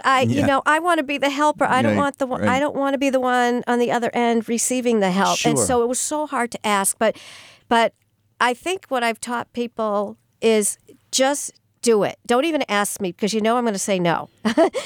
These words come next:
Speaker 2: Yeah.
Speaker 1: know, um, people would be going to the grocery store.
Speaker 2: Yep.
Speaker 1: "What do you need?" Not, "I'm going,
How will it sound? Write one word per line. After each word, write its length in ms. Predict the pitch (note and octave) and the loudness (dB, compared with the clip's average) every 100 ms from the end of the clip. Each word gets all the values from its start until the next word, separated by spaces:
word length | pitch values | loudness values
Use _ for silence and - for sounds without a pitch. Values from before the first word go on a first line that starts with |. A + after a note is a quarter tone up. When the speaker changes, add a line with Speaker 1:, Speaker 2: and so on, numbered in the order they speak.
| - C#4 | -8 -2
Speaker 2:
Yeah. 100 | C4 | 2
Speaker 1:
know, 340 | A#3+ A3 A3+ G#3+ | 4 4 4 2
um, 340 | G3+ G3+ G3 - _ - | 0 0 -2 -8 _ -6
people 220 | C#4 B3+ | 0 2
would 120 | A#3+ | 2
be 100 | A#3 | 2
going 260 | A3+ G#3+ G3+ | 0 0 -4
to 80 | G3+ | -6
the 80 | |
grocery 300 | G3+ G3+ - G3+ | -6 -6 -6 -8
store. 400 | - E3+ - - | -4 -4 -4 -8
Speaker 2:
Yep. 220 | - D#3+ - _ _ _ _ - | -8 -8 -8 _ _ _ _ 0
Speaker 1:
"What 340 | G3+ A3+ A#3+ | 4 4 2
do 120 | - | -4
you 240 | A#3 A3+ G#3+ | -2 -2 0
need?" 420 | G3+ A3 F#3+ F3 | 0 2 0 2
Not, 200 | F#3 F3 | 2 2
"I'm 100 | F#3 | -2
going, 360 | F#3 A3 G3 | 0 2 2